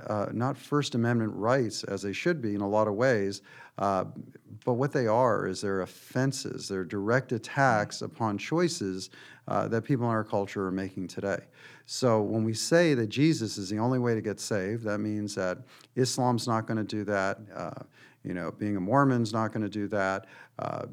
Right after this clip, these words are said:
being, uh, a Buddhist isn't gonna do it. Uh,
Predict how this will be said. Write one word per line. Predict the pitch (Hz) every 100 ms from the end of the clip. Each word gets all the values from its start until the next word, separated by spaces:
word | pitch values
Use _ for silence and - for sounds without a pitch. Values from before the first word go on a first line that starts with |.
| -
being, | 107 104 98 92 90 -
uh, | 82 - -
a |
Buddhist | 90 147 170 156 -
isn't | 123 117
gonna | 110 107
do | 98 104 98
it. | 98 98 - - - -
Uh, | -